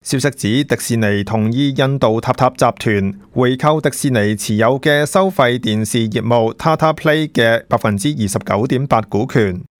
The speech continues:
綜合傳媒報道，今次交易金額係十億美元。喺相關交易完成後，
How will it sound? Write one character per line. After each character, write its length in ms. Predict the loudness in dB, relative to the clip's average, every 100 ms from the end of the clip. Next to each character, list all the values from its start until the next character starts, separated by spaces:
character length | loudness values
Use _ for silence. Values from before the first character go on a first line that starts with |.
| _
綜 100 | 0
合 140 | 0
傳 180 | 0 -2
媒 220 | 0 0
報 240 | 2 0 2
道， 320 | 2 2 0
今 220 | 0 0 0
次 260 | -2 -2
交 200 | 0 0
易 80 | 0
金 160 | 0 0
額 340 | 2 0 -2 -4
係 360 | -2 0 0
十 80 | -2 -2 -4
億 80 | -2
美 160 | -2
元。 340 | 2 2 0 -4 _ _
喺 220 | -2 -2 0
相 160 | 0
關 160 | 2 2
交 160 | 2
易 60 | 2 0 -2
完 140 | -2
成 200 | 0 -2
後， 300 | 2 2 2